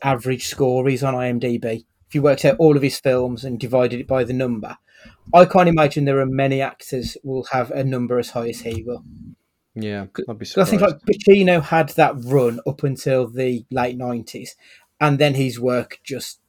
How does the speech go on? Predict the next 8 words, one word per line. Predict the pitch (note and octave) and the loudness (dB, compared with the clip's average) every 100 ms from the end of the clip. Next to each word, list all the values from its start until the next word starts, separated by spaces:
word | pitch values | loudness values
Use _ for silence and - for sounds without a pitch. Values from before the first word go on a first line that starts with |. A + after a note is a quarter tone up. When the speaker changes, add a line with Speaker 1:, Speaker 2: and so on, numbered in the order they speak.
| - | -14
Speaker 1:
descended | B2+ C#3 B2+ B2 | -6 -4 -4 -6
into | B2 A#2 - | -10 -10 -14
parody. | - B2 B2+ C3 C3+ - _ _ _ | -4 -2 0 0 0 -2 _ _ _
And | D3+ | 0
I | D#3 | 2
don't | D#3 C#3+ C3+ | 4 2 2
think | - C3+ B2 - | -2 -2 -2 -2
Bob | C3+ B2+ | 0 0